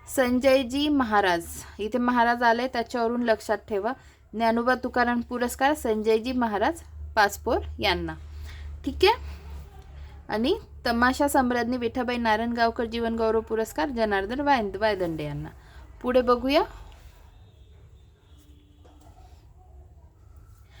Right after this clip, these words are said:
राज्य सांस्कृतिक पुरस्कारांमध्ये एकूण बारा वर्गवारी असून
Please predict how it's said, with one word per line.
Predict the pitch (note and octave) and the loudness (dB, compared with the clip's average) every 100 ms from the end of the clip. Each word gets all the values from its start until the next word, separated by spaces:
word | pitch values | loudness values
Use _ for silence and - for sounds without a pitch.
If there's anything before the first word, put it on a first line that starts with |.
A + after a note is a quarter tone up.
| - - - - | -20 -20 -20 -4
राज्य | A#3 A#3+ A#3 D#4 | 4 4 4 2
सांस्कृतिक | D#4+ C4+ C4 A#3+ C4 B3+ | 4 4 2 -8 -8 -10
पुरस्कारांमध्ये | - B3 B3+ - A#3+ A3 A3+ B3 A3 | -6 -2 -2 2 2 4 2 -2 -2
एकूण | B3 A3 - A#3+ | -2 -2 -2 2
बारा | A#3 A3 A#3+ D4 | 6 6 6 2
वर्गवारी | D4 A#3 A3 A3+ G#3+ G#3 G#3 | 2 0 2 4 4 4 0
असून | C4 B3+ G#3 | -2 -2 -4